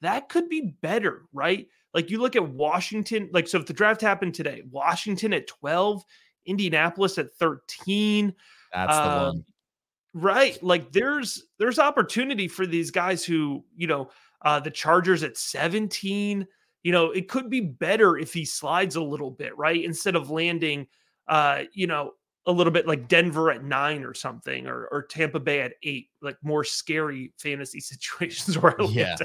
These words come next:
Speaker 1: at eleven.
Speaker 2: Man, if he lands in Indy or, uh, with the Chargers,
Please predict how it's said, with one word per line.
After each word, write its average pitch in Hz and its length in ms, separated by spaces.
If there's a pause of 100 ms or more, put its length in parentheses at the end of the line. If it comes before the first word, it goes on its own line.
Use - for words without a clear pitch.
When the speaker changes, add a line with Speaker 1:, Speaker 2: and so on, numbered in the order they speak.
Speaker 1:
at - 60
eleven. 139 500 (2000)
Speaker 2:
Man, 123 280
if 117 100
he 247 280
lands 123 460
in 98 260
Indy 113 720
or, 92 760 (420)
uh, 82 500
with 101 120
the 80 80
Chargers, 107 920